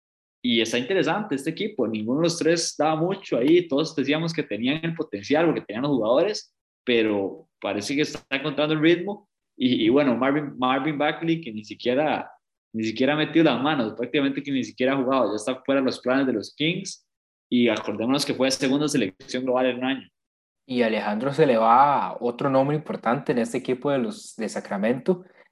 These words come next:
Speaker 2: Harrison Barnes, que incluso es el líder en puntos en estos momentos con veintidós, eh, incluso anotando game winners en los ulti-, en el último, en los últimos segundos,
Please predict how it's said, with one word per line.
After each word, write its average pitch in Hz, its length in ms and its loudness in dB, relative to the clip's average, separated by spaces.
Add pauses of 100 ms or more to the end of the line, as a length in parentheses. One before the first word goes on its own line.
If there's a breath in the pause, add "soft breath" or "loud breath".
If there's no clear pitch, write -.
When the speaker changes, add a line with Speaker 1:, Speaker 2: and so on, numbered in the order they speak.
(200)
Speaker 2:
Harrison 131 500 2
Barnes, 147 380 4
que - 80 -6
incluso 110 360 -2
es 127 100 2
el 139 100 4
líder 135 240 6
en 120 160 0
puntos 127 380 -2
en 110 80 -2
estos 117 200 -4
momentos 127 400 -2
con 107 220 -4
veintidós, 104 840 0 (520 soft breath)
eh, 101 580 -4 (800)
incluso 110 1200 2
anotando 113 640 2
game 127 260 2
winners 143 420 2
en 110 120 0
los 98 100 -8
ulti-, 110 340 -2
en 98 120 -2
el 98 100 0
último, 110 720 2
en 98 80 -10
los 95 120 -8
últimos 127 320 -2
segundos, 135 680 2